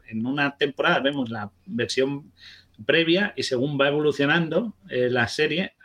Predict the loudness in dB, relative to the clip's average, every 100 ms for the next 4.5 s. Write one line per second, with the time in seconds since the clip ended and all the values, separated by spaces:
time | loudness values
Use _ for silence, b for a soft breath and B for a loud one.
0 | -2 0 0 0 0 2 0 0 -4 -2
1 | -4 0 0 0 -2 -2 -4 -6 -6 -10
2 | -4 -2 -2 -4 -4 -4 -4 -2 -2 -2
3 | -2 -2 -4 -6 -2 -2 -4 -14 _ _
4 | _ _ _ -2 -2